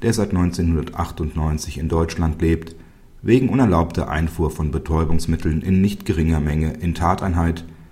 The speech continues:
mit Handeltreiben mit Betäubungsmitteln in nicht geringer Menge in fünf Fällen, davon in zwei Fällen als Mitglied einer Bande handelnd, zu einer Gesamtfreiheitsstrafe von vier Jahren und drei Monaten verurteilt.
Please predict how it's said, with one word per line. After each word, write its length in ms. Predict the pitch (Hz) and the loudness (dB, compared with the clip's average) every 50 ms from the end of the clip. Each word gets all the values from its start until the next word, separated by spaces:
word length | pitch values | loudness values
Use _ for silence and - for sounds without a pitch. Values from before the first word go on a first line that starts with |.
| - - | -14 -6
mit 200 | - 147 147 - | -4 -2 0 0
Handeltreiben 680 | 104 98 95 92 92 82 - - 82 78 78 76 80 78 | 2 2 4 4 2 0 0 -2 -2 -2 0 0 0 0
mit 140 | 76 - - | 0 -2 -4
Betäubungsmitteln 880 | 80 76 - 82 78 76 82 78 - - 78 76 - 82 78 80 76 | -8 -6 -2 -2 -2 0 -2 -2 -2 -2 -4 -2 0 0 0 0 -2
in 160 | - 82 82 80 | -2 0 0 0
nicht 180 | 82 80 82 | 0 -2 -4
geringer 320 | 82 80 78 80 78 80 78 | -4 -4 -2 0 0 0 0
Menge 320 | 80 78 78 80 78 78 - - - - - - - - | 2 2 2 2 0 -2 -4 -6 -16 -20 -20 -18 -6 -2
in 100 | 107 120 | 0 0
fünf 320 | 120 - 127 135 127 - - | 4 4 4 4 4 2 0
Fällen, 440 | - 139 127 123 87 92 87 - - | 2 2 4 4 2 2 0 -4 -4
davon 360 | 73 73 73 - 78 73 62 | -6 -4 -4 -4 -4 -4 -4
in 100 | 69 73 | -4 -6
zwei 320 | - - 76 73 76 76 | -6 -4 -2 0 0 -2
Fällen 280 | - - 80 76 76 73 | -2 -2 -2 -2 -2 -2
als 200 | 65 71 - - | -4 -4 -4 -4
Mitglied 340 | 85 85 - - 87 78 - | -4 -4 -2 -4 -4 -4 -2
einer 220 | - 78 76 71 | -2 -4 -4 -2
Bande 340 | - 76 78 82 82 82 82 | -2 -2 0 0 0 0 0
handelnd, 500 | 82 85 82 82 80 78 82 80 - - - - - - - - - - - | 0 0 2 2 2 0 0 -2 -4 -8 -16 -20 -20 -20 -20 -20 -20 -16 -10
zu 100 | - 95 | -4 2
einer 220 | 120 127 120 107 | 4 6 6 6
Gesamtfreiheitsstrafe 1040 | 95 85 90 90 92 90 85 - 92 90 87 82 78 - - - 78 76 76 - - | 4 4 4 4 2 2 0 0 0 2 2 2 0 -2 -4 -2 -2 -2 -2 -4 -6
von 220 | - - 80 78 - | -8 -6 -4 -6 -4
vier 240 | - 87 85 80 | -2 0 2 2
Jahren 420 | 80 78 76 76 78 78 82 82 78 | 2 2 0 0 0 0 0 0 0
und 140 | 76 78 - | -2 -4 -6
drei 240 | - - 78 78 | -6 -4 -2 0
Monaten 440 | 80 78 78 85 82 76 80 80 76 | 0 2 2 2 2 0 0 -2 -6
verurteilt. 720 | 67 - 80 64 65 69 67 - - 69 65 57 - - | -4 -4 -4 -4 -4 -4 -6 -8 -8 -8 -8 -8 -10 -12